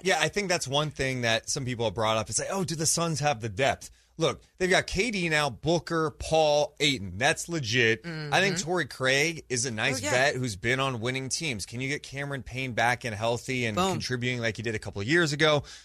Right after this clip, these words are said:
Speaker 1: That would be significant. You know, Shamet's been dealing with a foot thing that's kind of been lingering. I like T J Warren. I, I think they have a legit squad. I mean, obviously everything is based on health when you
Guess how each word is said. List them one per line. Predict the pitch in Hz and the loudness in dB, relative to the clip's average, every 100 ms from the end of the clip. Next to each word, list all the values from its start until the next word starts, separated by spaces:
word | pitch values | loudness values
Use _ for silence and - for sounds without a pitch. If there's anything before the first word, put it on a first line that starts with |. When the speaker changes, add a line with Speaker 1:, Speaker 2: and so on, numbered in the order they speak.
| _ - | _ 2
Speaker 1:
That | 147 | 2
would | 127 | 2
be | 127 | 0
significant. | - 98 107 95 92 85 78 | 0 0 -2 -2 -4 -10 -8
You | 101 | -6
know, | 117 | -4
Shamet's | 113 - 139 135 - | -2 -2 -2 -4 -4
been | 117 | -4
dealing | 117 123 110 | -4 -4 -6
with | 101 | -8
a | |
foot | - 143 143 - | -8 -4 -4 -2
thing | 139 131 | -2 -2
that's | 120 - | -2 -4
kind | - 127 | -6 -4
of | 110 | -4
been | 104 110 | -6 -4
lingering. | 139 135 131 131 123 - - _ _ _ - | -4 -2 0 0 0 -8 -20 _ _ _ -2
I | 135 | 2
like | 139 143 | 4 2
T | - 135 | 0 -6
J | 123 139 | -2 -2
Warren. | 127 120 143 113 - | 0 0 0 -2 0
I, | 127 135 | 0 2
I | 143 | 0
think | 143 180 175 | 0 -4 -2
they | 175 | -2
have | 170 170 | -2 -2
a | |
legit | 175 156 110 120 143 | -2 -4 -2 -2 -2
squad. | - 123 139 147 104 | -4 -2 0 2 2
I | |
mean, | 110 117 - | 0 -4 -2
obviously | 151 165 156 139 120 | -2 0 0 -2 -2
everything | 127 127 | -4 -4
is | 113 82 | -6 -6
based | 101 113 - | -4 -2 0
on | 107 | -2
health | 92 92 107 131 - | -6 -2 -2 -2 -6
when | 113 | -8
you | 107 | -8